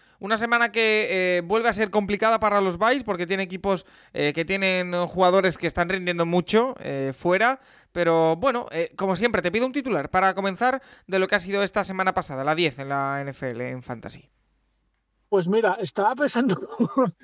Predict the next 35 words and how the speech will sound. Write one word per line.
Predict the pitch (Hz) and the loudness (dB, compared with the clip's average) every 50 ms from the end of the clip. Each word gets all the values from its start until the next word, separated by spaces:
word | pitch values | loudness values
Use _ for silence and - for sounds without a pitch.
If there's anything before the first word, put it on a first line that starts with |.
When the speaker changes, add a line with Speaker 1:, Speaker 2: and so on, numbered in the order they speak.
| 202 - | -14 -4
Speaker 2:
cuando | - 226 196 196 | -2 2 2 4
pediste | 185 190 208 220 - 294 285 | 2 2 0 0 -2 -2 -2
el | 277 | -2
titular, | 269 240 202 220 214 214 226 254 - - | -2 -2 0 2 2 2 2 0 -2 -10
no, | 196 - 180 175 _ | -14 -16 -16 _ _
menos | 175 185 190 196 202 196 | -4 -2 0 0 0 2
mal | 190 190 180 | 0 0 0
que | 185 | 0
estaba | 165 139 - 180 175 165 165 | -2 0 0 2 2 2 2
ahí | 170 165 165 165 160 160 156 | 2 2 2 0 0 0 0
Alberto | 156 151 156 156 160 151 - 160 151 | -2 -2 0 -2 -2 -2 -2 -2 -2
Víctor | 160 151 - 170 156 | -2 -2 0 0 0
ahí | 156 156 151 | 2 2 0
como, | 151 147 147 143 139 135 131 127 127 127 127 123 120 127 123 | 0 -2 -2 -2 -2 -4 -4 -4 -6 -6 -6 -6 -8 -8 -4
como | - 165 170 | 0 0 0
un | 180 | 2
campeón. | 185 190 180 175 170 170 170 190 220 - _ _ _ _ _ _ _ _ _ _ _ _ _ _ _ _ | 2 2 2 2 2 2 0 0 -2 -6 _ _ _ _ _ _ _ _ _ _ _ _ _ _ _ _
La | 185 190 180 180 | -2 0 0 2
mía | 190 214 247 285 294 | 2 2 2 2 2
habría | 269 269 269 262 233 | 0 0 0 0 -2
sido | 185 - - 254 254 254 | -2 -4 -4 0 0 2
algo | 247 240 226 196 | 2 2 0 -2
así | - - 247 240 | -4 -4 -8 -4
como, | 208 240 233 220 208 202 196 190 190 - _ - | -2 -2 0 0 2 0 0 0 -2 -6 _ -4
eh, | 196 190 185 180 180 175 180 175 175 170 165 _ _ _ _ _ _ 240 - _ _ _ | -2 -2 0 0 -2 -2 -2 -4 -4 -6 -10 _ _ _ _ _ _ -20 -20 _ _ _
la, | - 240 233 208 208 - - | -8 -2 0 2 2 2 4
la | 226 202 202 | 2 4 4
venganza | 208 202 202 202 220 233 254 254 - 294 294 | 4 2 2 2 2 2 2 2 2 2 2
de | 262 226 | 4 2
los | 214 190 165 | 2 0 0
no | 190 208 220 | 2 2 2
deseados. | 226 240 - - 202 185 180 180 160 131 120 - _ _ _ _ _ _ _ _ _ _ | 2 2 0 2 2 2 2 2 0 -4 -10 -16 _ _ _ _ _ _ _ _ _ _
Porque | 247 208 180 175 160 | -8 -4 -4 0 0
hace, | 190 294 - 254 247 | 0 0 2 0 2
hace | - 214 208 - - 254 247 240 233 233 226 | 2 0 -2 0 -2 0 0 2 2 2 0